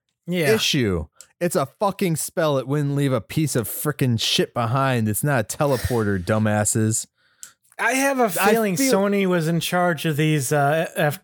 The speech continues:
Speaker 1: this after credit scene. <laughs>
Speaker 2: This was totally a Sony scene because it made no goddamn sense to the whole fucking story. Everything else disappeared.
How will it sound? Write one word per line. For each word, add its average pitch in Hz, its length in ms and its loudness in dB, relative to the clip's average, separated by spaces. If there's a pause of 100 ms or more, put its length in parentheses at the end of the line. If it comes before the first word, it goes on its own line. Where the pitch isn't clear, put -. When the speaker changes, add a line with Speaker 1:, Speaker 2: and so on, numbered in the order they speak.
Speaker 1:
this 165 220 0
after 156 240 0
credit 147 380 -2
scene. 143 340 0
<laughs> - 60 -12
Speaker 2:
This 208 180 0
was 170 200 -2
totally 151 500 0
a 117 60 2
Sony 113 560 0
scene 110 260 0
because 139 240 0
it 147 80 0
made 170 220 0
no 151 180 0
goddamn 143 720 0
sense 147 440 0 (380)
to 160 120 -2
the 135 120 2
whole 214 520 0
fucking 208 580 0
story. 196 540 0 (100)
Everything 226 640 0 (120)
else 196 300 2
disappeared. 156 920 0